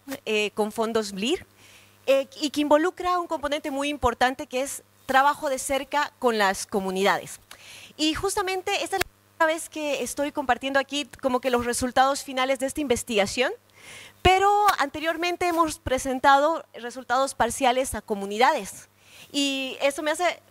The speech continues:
recuerdo, por ejemplo, que la última vez que fui a Santiago de Chiquitos, que queda lejos del sitio de estudio que les voy a mostrar a continuación, pues estaba tan emocionada de conocer Santiago de Chiquitos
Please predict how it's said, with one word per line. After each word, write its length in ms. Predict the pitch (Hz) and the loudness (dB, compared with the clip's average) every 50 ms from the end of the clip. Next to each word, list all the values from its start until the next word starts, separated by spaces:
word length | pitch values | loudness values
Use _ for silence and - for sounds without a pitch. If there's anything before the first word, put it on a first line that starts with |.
| - | -14
recuerdo, 680 | - 247 240 269 247 - - 285 285 294 311 339 349 339 | -8 -2 0 0 0 0 0 2 4 4 4 4 2 0
por 160 | - 277 240 | 2 0 0
ejemplo, 360 | 254 262 277 302 294 - 330 | 2 2 0 0 2 0 0
que 120 | 320 269 247 | 2 4 6
la 100 | 240 247 | 6 6
última 400 | 277 311 - 381 381 330 277 233 | 6 4 2 -2 2 4 4 4
vez 280 | 240 262 294 302 - | 4 4 2 0 -4
que 180 | - - 294 277 | -6 -6 -6 -6
fui 340 | - - - - 302 302 302 | -6 -6 -4 0 2 2 2
a 80 | 226 | 2
Santiago 720 | 233 - 247 214 220 226 233 - - 254 277 302 359 392 359 | 0 -2 -4 -6 -6 -8 -10 -8 -2 2 4 4 4 4 2
de 100 | 277 247 | 0 -4
Chiquitos, 460 | - 262 254 - 349 - 285 247 - | -6 -10 -10 -10 -8 -4 -4 -4 -4
que 80 | 233 - | -2 0
queda 180 | 254 269 269 | 0 0 0
lejos 300 | 262 254 285 269 - 311 | 2 0 -2 -2 -4 -8
del 340 | - - _ _ _ _ _ | -8 -8 _ _ _ _ _
sitio 160 | - - 285 254 | -6 0 0 0
de 60 | 233 | 0
estudio 440 | 226 - - - 269 262 269 247 - | 0 -4 -6 -4 -2 2 2 2 2
que 80 | 247 | 0
les 140 | 208 208 208 | -4 -2 2
voy 100 | 233 240 | 2 2
a 20 | |
mostrar 300 | 240 240 233 - 226 226 | 2 2 0 2 4 4
a 40 | 247 | 4
continuación, 640 | - 254 214 - 208 196 202 196 - 233 262 330 - _ - - - - - - - - - | 2 0 -4 0 2 2 2 4 4 2 2 0 -2 _ -20 -20 -20 -20 -20 -20 -20 -4 2
pues 240 | - 277 285 277 - | 6 6 6 6 2
estaba 300 | - 269 - 302 311 320 | -4 -4 0 2 2 4
tan 160 | - 320 320 | 2 2 -2
emocionada 440 | 320 294 285 - - 269 269 285 294 | -2 -2 -2 -2 0 2 4 4 4
de 100 | 285 285 | 4 2
conocer 400 | - 240 226 233 - - 285 277 | 0 -4 -6 -4 -2 -2 0 0
Santiago 380 | - 311 269 - 269 277 277 | 0 0 2 4 4 4 4
de 100 | 277 269 | 4 2
Chiquitos 640 | 269 - 247 - 294 - - 285 330 359 - - - | -2 -6 -10 -8 -2 2 4 4 4 4 0 -10 -16